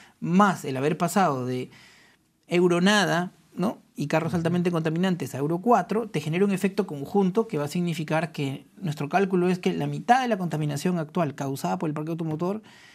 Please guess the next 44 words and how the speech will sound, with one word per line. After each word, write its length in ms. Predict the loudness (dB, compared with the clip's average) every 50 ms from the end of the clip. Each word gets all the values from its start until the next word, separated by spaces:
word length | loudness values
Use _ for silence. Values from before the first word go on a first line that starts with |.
| _ _ -8
este, 460 | -4 -4 -4 -4 -6 -8 -8 -6 -2
va 100 | 0 0
a 20 | 0
desaparecer. 560 | 0 0 -2 -2 -4 -2 -2 -2 -2 -2 -8 _ _ _ -20 -20 -20 -20 -20 -12 -6
Y 80 | -6 -4
por 140 | -2 -2
lo 100 | -4 -2
tanto, 400 | 0 0 0 0 0 -2 0 0
el 100 | 0 0
parque 300 | 0 -2 -4 -2 -4 -4
ya, 380 | -2 0 0 0 0 -2 -2 -8 -14 -12
eh, 500 | -8 -8 -6 -6 -6 -8 -8 -8 -8 -6 -4
la 100 | -4 -2
contaminación 500 | -2 -2 -2 -2 -2 0 2 4 6 8
global 440 | 8 8 8 8 6 4 4 2 0
se 100 | -2 -2
va 60 | -2
a 40 | 0
reducir 360 | 0 0 0 2 2 2 0
en 100 | 0 0
un 80 | -2
tercio, 380 | -2 -4 -8 -10 -12 -6 -6 -6
¿no? 60 | -4 -4
Así 220 | -4 -2 -2 2
que 100 | 2 2
en 80 | 2 2
general, 520 | 0 0 0 2 2 4 4 4 2 0
¿no? 160 | -2 -4 -4 -4
hay 100 | -6 -6
como 240 | -4 -4 -4 -4 -2
mínimo 540 | 0 0 2 4 4 4 4 4 2 -2 -4
veintitrés 420 | -6 -4 -4 -4 -4 -6 -4 0
mil, 200 | 4 4 6 6
veinticuatro 400 | 4 4 2 0 -2 -2 -2 0
mil, 180 | 0 2 4 4
veinticinco 400 | 2 2 0 -2 -2 -2 0 0
mil 240 | 4 4 6 6 6
unidades 680 | 4 4 2 2 2 2 2 0 -2 -6 -14 -18 _ _ _ -20 -20 -20 -20 -20 -20 -20 _ _ _
de 120 | 2 2 2
las 120 | 2 2
treinta 240 | 2 2 2 4 4
y 60 | 4
dos 160 | 4 4 6
mil 320 | 6 6 6 6 2 -6